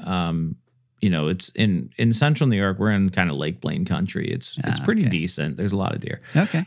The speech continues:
Speaker 1: Um, yes, yes, we pri-, we
Speaker 2: So
Speaker 1: try to
Speaker 2: more
Speaker 1: put three in
Speaker 2: deer
Speaker 1: the
Speaker 2: then,
Speaker 1: free-,
Speaker 2: yeah.
Speaker 1: we try to put three in the freezer. So I've got a couple big bucks running around in camera I'm excited about. Uh, they don't wanna show themselves during the day. And, uh, yeah, we're all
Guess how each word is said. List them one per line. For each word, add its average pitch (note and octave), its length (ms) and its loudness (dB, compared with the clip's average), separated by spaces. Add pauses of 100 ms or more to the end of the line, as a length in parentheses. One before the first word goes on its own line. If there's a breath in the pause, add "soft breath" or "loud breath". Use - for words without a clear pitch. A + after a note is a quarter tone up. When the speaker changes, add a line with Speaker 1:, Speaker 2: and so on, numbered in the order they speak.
Speaker 1:
Um, A#2 540 6
yes, - 480 2
yes, B2 260 2
we A#2 120 2
pri-, A#2 340 2
we A#2 140 2
Speaker 2:
So G#2+ 100 4
Speaker 1:
try C3+ 140 8
to D3+ 60 6
Speaker 2:
more F3 180 6
Speaker 1:
put D#3 80 2
three C#3 180 8
in D#3 60 4
Speaker 2:
deer - 20 4
Speaker 1:
the F3 60 6
Speaker 2:
then, D#3+ 100 0
Speaker 1:
free-, F3 180 4
Speaker 2:
yeah. F#2+ 240 2
Speaker 1:
we C#3 120 4
try C#3 180 4
to D3 80 2
put D#3+ 180 0
three A#2+ 240 2
in G#2 100 2
the G#2+ 40 2
freezer. D2+ 500 -2 (280 loud breath)
So G#2 480 2
I've G2 160 0
got A2+ 200 4
a G#2+ 40 -2
couple A#2 260 2
big G#2 240 2
bucks A#2 260 0
running A#2+ 200 2
around A#2 180 2
in A2 60 0
camera B2 360 4
I'm A2 120 2
excited A#2 360 2
about. B2 540 2
Uh, E2+ 280 -2
they F2+ 140 -2
don't F#2 280 -2
wanna G2 220 2
show F#2+ 200 0
themselves F2+ 400 -2
during E2+ 240 -4
the - 80 -2
day. - 560 0 (480 loud breath)
And, A#2 920 2
uh, G#2 420 2 (240)
yeah, D3+ 260 4
we're C#3+ 240 2
all D#3+ 260 -2